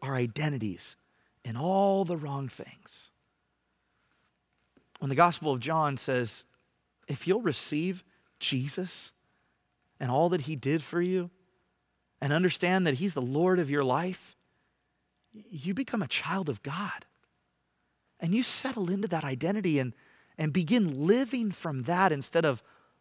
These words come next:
looking for it elsewhere. You see,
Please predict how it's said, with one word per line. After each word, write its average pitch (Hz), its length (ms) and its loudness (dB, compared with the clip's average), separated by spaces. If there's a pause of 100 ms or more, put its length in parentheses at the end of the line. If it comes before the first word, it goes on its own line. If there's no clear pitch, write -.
(200)
looking 147 580 -2
for 117 320 0
it 104 160 0 (880)
elsewhere. - 600 0 (2000)
You 170 80 -4
see, 180 240 -2